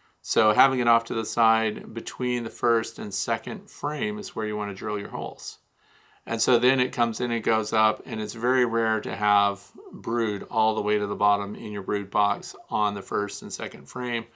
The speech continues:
or the ninth or tenth frame if we're at the other side of the hive. So I'd much rather do that than deliver it dead center. And for those of you who are using pans to deliver your oxalic acid, uh, those tend to go in straight through the middle. And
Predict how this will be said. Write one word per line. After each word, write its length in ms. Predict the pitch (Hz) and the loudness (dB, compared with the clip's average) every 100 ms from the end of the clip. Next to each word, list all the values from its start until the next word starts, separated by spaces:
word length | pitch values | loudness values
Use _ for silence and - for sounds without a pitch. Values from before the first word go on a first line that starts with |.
| _ _ _ - | _ _ _ -4
or 240 | 120 107 | 2 4
the 100 | 104 | 2
ninth 340 | 104 104 104 - | 0 0 -2 -8
or 60 | |
tenth 280 | 123 117 101 | -6 -4 -4
frame 320 | - 107 107 | -8 -8 -8
if 140 | 107 - | -10 -8
we're 100 | - | -8
at 100 | - | -4
the 120 | 113 | -4
other 160 | 107 | -2
side 240 | 98 113 104 | -4 -2 -4
of 80 | 101 | -4
the 60 | |
hive. 340 | 104 - - - | -4 -4 -6 -8
So 140 | - | -4
I'd 180 | 107 104 | -4 -2
much 360 | 127 143 156 | 0 0 0
rather 220 | 139 127 120 | -4 -4 -4
do 140 | 117 | -4
that 400 | 107 107 107 - _ _ _ | -2 0 -2 -6 _ _ _
than 120 | - 110 | -6 -2
deliver 340 | 107 113 104 | 0 2 0
it 360 | 104 - 127 101 | -2 -6 -14 -8
dead 280 | 113 107 | -6 -6
center. 420 | - - 113 - - _ _ _ - - _ _ | -8 -8 -10 -12 -20 _ _ _ -20 -20 _ _
And 160 | - 110 | -4 0
for 60 | |
those 240 | 123 135 131 | 6 6 6
of 60 | |
you 60 | 127 | 4
who 100 | 131 | 4
are 80 | 123 | 4
using 400 | 120 110 120 107 | 2 -2 -4 -6
pans 760 | - 127 151 262 233 - - - 151 | -8 -6 -4 -4 -6 -8 -10 -16 -10
to 260 | 135 120 | -4 -2
deliver 360 | 113 110 117 123 | -2 0 0 0
your 140 | 120 | 0
oxalic 460 | 127 - 120 120 123 | -2 0 0 0 0
acid, 520 | 120 120 - 139 139 _ _ _ _ _ - | 0 0 0 -4 -6 _ _ _ _ _ -4
uh, 360 | 117 113 113 123 | 4 6 6 2
those 380 | 120 117 120 120 | 0 2 2 0
tend 220 | 131 117 | -4 -2
to 40 | |
go 220 | 113 117 117 | 2 4 4
in 320 | 117 117 - | 2 -2 -8
straight 380 | - 123 120 - | -2 0 0 0
through 140 | 120 | -2
the 80 | 113 | 0
middle. 420 | 120 135 147 - | 2 2 2 -2
And 560 | 120 113 113 110 113 | -4 0 0 -2 -6